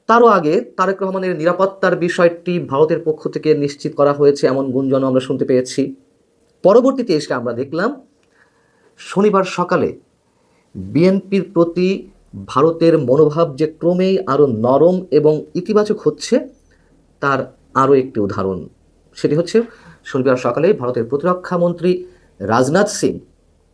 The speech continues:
তিনি দিল্লিতে বাংলাদেশের মিশনে ছুটে গিয়েছিলেন শুধুমাত্র খালেদা জিয়ার জন্য। দিল্লিতে আমাদের হাই কমিশনের যে শোক বই খোলা হয়েছে, সেখানে মন্তব্য লেখার জন্য,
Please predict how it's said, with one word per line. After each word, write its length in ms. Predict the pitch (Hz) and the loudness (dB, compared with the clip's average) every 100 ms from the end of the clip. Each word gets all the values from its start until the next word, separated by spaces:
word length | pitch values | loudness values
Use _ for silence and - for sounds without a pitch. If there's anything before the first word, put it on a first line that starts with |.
| _ _ _ _ | _ _ _ _
তিনি 440 | 151 156 170 180 - | -2 0 0 -2 -6
দিল্লিতে 640 | 104 123 160 160 160 156 151 | -2 0 0 -2 0 2 2
বাংলাদেশের 960 | 120 123 131 131 131 139 143 - 143 | 0 -2 0 0 0 0 0 0 0
মিশনে 380 | 107 120 127 123 | 0 -4 -4 -6
ছুটে 260 | - 143 135 | -6 -6 -2
গিয়েছিলেন 520 | 139 143 160 - 233 - _ _ _ _ | 0 0 2 0 0 -6 _ _ _ _
শুধুমাত্র 720 | - - 202 185 139 110 92 - _ _ _ _ _ _ | -8 -2 2 2 0 -2 -4 -6 _ _ _ _ _ _
খালেদা 360 | - 160 151 | 0 2 4
জিয়ার 340 | 147 139 135 127 | 2 4 0 2
জন্য। 640 | 127 131 139 151 175 185 - _ _ _ _ _ _ _ | 0 0 0 0 0 -4 -14 _ _ _ _ _ _ _
দিল্লিতে 760 | 92 110 123 127 135 139 151 151 | 0 2 4 2 4 4 4 2
আমাদের 380 | 113 117 117 117 - | -4 -2 -2 -4 -6
হাই 200 | - 120 | -8 -8
কমিশনের 460 | 131 113 113 113 104 | -4 -4 -2 -2 0
যে 160 | 107 | -2
শোক 380 | 107 - - 156 139 | -2 -6 -4 -2 2
বই 160 | 139 | 2
খোলা 240 | 131 143 143 | 2 -2 0
হয়েছে, 340 | 156 156 214 | 0 0 -2
সেখানে 360 | 214 117 117 110 | -4 -6 -4 -4
মন্তব্য 640 | 110 113 120 - 156 143 | -4 -6 -6 -4 -2 2
লেখার 340 | 170 170 175 | 2 2 -2
জন্য, 400 | 160 175 190 - | -4 -2 -2 -4